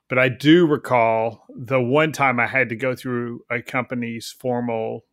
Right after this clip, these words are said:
orientation process early in my career. And I remember the room,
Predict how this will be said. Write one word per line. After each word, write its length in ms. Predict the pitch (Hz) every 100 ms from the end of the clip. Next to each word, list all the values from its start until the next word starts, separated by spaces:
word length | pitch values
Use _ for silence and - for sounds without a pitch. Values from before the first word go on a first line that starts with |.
| _
orientation 680 | - 123 113 113 127 127 127
process 520 | 123 120 123 120 120
early 240 | 117 113 110
in 80 | 110
my 140 | 104
career. 400 | - 120 110 110 _ _ _ _ _ _ -
And 400 | 120 113 110 113
I 100 | 113
remember 380 | 110 113 113 107
the 100 | 101
room, 680 | 107 139 175 190 208 214